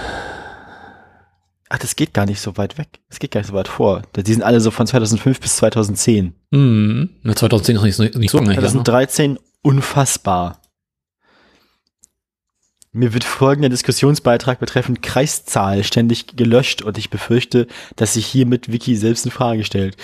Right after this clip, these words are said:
Speaker 1: Ich habe die bisherige Kreiszahl Pi für falsch, ich halte die bisherige Kreiszahl Pi für falsch, benenne die meiner, äh, Einsicht nach richtige Kreiszahl und begründe dies folgend. Ich denke, dass vor und nach Archimedes sich alle ein wenig auf Irrwege begeben haben mit der Kreiszahl Pi.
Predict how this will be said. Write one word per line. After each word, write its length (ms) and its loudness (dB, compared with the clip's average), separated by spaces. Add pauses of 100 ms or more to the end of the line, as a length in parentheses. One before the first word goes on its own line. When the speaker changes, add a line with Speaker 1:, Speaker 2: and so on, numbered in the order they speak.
(260)
Speaker 1:
Ich 160 -4
habe 160 0
die 80 0
bisherige 480 0
Kreiszahl 600 -2
Pi 180 -2
für 220 -2
falsch, 460 0 (520)
ich 180 -2
halte 220 2
die 80 -2
bisherige 380 2
Kreiszahl 480 -2
Pi 180 0
für 160 2
falsch, 400 0
benenne 240 4
die 140 2
meiner, 580 2
äh, 220 0 (340)
Einsicht 380 2
nach 160 2
richtige 260 0
Kreiszahl 440 2
und 80 -2
begründe 280 2
dies 160 -2
folgend. 400 2 (320)
Ich 80 -10
denke, 240 2
dass 180 2
vor 260 2
und 80 -4
nach 220 0
Archimedes 600 0
sich 160 -6
alle 160 2
ein 220 2
wenig 240 2
auf 160 -6
Irrwege 420 4
begeben 500 0
haben 200 2
mit 160 0
der 80 2
Kreiszahl 580 0
Pi. 380 0